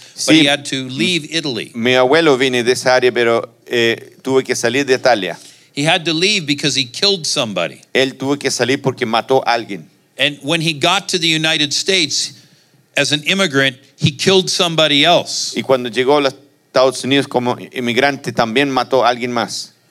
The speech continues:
Speaker 1: And then he said, uh, "My father, during the Great Depression,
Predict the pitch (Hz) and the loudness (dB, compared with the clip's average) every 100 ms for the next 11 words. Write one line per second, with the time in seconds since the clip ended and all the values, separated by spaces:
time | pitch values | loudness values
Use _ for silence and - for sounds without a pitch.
0 | _ - 147 135 185 226 185 170 165 135 | _ -4 -4 0 2 2 0 -4 -10 -16
1 | _ _ 139 131 160 139 135 127 _ _ | _ _ -6 -2 0 0 -2 -6 _ _
2 | _ _ _ _ _ 135 131 127 - _ | _ _ _ _ _ 2 2 0 -12 _
3 | 123 143 151 127 - 196 220 185 131 127 | -2 0 0 -2 -2 0 0 2 0 0
4 | 127 _ _ _ _ _ _ _ _ _ | -6 _ _ _ _ _ _ _ _ _
5 | _ _ _ _ - 135 170 160 143 117 | _ _ _ _ -10 -2 0 0 -2 0
6 | 170 170 - 120 - 180 180 151 123 127 | -2 -2 -6 -8 -2 0 0 -2 -4 -6